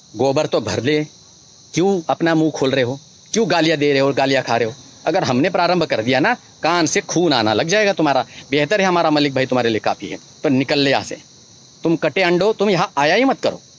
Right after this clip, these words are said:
मैं तुम्हें यहाँ ज्ञान देने नहीं आता, तुम ज्ञान के लायक हो ही नहीं। मैं भारत सरकार से इसीलिए तो मैं नाराज़ हूँ। प्रधानमंत्री जी के पास मैंने पचास मैसेज पहुँचाए, एक तो पहुँचेगा ही मेरा।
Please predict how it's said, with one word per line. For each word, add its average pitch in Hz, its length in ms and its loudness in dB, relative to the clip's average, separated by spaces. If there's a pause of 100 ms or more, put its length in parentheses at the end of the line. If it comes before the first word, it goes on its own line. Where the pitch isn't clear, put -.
(640)
मैं 196 140 2
तुम्हें 196 320 2
यहाँ 220 160 2
ज्ञान 175 320 0
देने 190 180 2
नहीं 214 160 2
आता, 185 160 0
तुम 202 200 -2
ज्ञान 170 200 0
के 208 80 -2
लायक 175 260 0
हो 120 140 0
ही 165 140 0
नहीं। 110 180 -2 (520)
मैं 175 140 0
भारत 131 240 0
सरकार 190 320 0
से 214 120 0
इसीलिए 160 280 0
तो 202 100 0
मैं 214 80 0
नाराज़ 220 360 0
हूँ। 98 80 -8 (400)
प्रधानमंत्री 202 480 0
जी 208 120 0
के 226 80 -2
पास 196 280 -2
मैंने 208 180 0
पचास 175 380 -2
मैसेज 180 280 0
पहुँचाए, 214 380 0
एक 208 100 -2
तो 220 100 -6
पहुँचेगा 190 400 0
ही 156 100 2
मेरा। 135 220 0